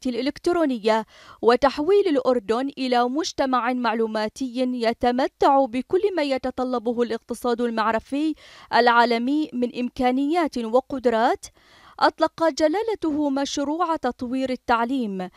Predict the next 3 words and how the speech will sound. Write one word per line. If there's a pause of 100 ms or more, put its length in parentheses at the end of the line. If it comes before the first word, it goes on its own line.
(280)
نحو
الاقتصاد
المعرفي،